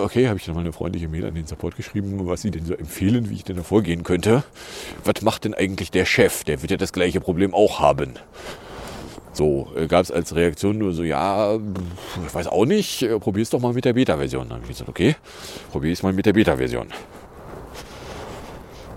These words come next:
Die Innenstadtrunde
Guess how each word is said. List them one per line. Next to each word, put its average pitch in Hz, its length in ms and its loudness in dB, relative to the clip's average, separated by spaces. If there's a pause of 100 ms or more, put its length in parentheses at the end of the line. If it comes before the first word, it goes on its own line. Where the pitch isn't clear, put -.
(300)
Die 92 680 -4 (300)
Innenstadtrunde 135 960 8